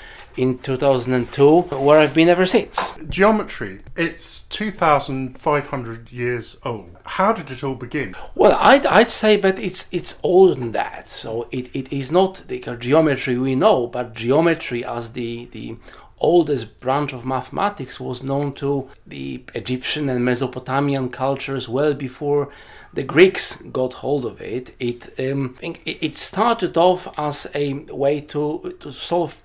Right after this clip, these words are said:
Speaker 1: practical problems to do with volumes, shapes, and areas. And it, it was very much an e-, empirical subject, but, but you're right, it went down to the Greeks back two thousand five hundred or so years or so ago,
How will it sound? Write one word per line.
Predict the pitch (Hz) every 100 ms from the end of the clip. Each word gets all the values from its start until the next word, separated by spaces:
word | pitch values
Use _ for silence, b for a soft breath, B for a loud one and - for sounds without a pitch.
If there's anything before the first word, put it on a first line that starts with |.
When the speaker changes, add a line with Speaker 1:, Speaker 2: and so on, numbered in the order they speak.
| -
Speaker 1:
practical | - 180 - 175 160
problems | 147 - 196 131 110 107
to | -
do | 120 120
with | 120
volumes, | 104 98 120 127 123 120 123 120 - -
shapes, | - 127 120 123 - - -
and | 113 110
areas. | 123 139 113 90 - - - -
And | 110 120 120 - B B B B B
it, | - 180 -
it | 127
was | 139 123
very | 147 147
much | 143 143 -
an | - 135
e-, | - - - -
empirical | 147 127 - 165 156 - 110 101 104 B B B B
subject, | - 160 165 - - - 120 - - - -
but, | 143 139
but | - 131 -
you're | 156
right, | 151 220 90 107 - -
it | 127 -
went | - - 127
down | 123 127
to | 127
the | 120
Greeks | 120 185 - - -
back | - 110 - -
two | - 135
thousand | 127 113 120 120
five | 113 127 123
hundred | 120 127 123
or | 117
so | 113 120
years | 120 139 110 -
or | - -
so | - - 113 120
ago, | 123 110 107 123